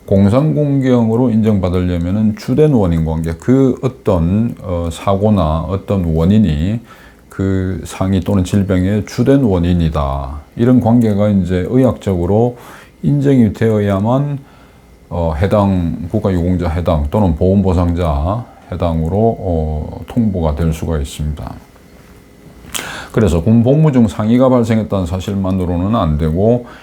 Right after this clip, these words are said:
인과관계를 입증을 해야 되는데 이거는 신청인이 입증을 해야 된다라는 그런 거죠.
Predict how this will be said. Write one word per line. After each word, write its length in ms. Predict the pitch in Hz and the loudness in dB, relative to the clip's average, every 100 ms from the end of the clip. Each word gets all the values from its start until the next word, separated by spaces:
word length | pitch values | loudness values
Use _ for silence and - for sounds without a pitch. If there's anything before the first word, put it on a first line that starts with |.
| - - | -20 -6
인과관계를 800 | 131 135 131 127 117 110 101 110 | 0 2 4 4 4 4 2 0
입증을 360 | 101 - 98 87 | -2 -4 -4 -2
해야 140 | 85 | -2
되는데 400 | 82 78 82 95 | -2 -2 -4 -4
이거는 320 | 92 92 95 | -4 -2 -2
신청인이 800 | 95 131 131 113 98 107 131 147 - - - - - - | -2 -2 -2 -2 2 4 4 0 -6 -18 -20 -20 -18 -8
입증을 480 | 123 - 107 87 80 | -8 -4 -4 -2 -2
해야 160 | 87 | -2
된다라는 520 | 80 78 80 80 82 | -2 -4 -6 -8 -8
그런 240 | 85 87 78 | -4 -4 -4
거죠. 260 | 71 - | -8 -12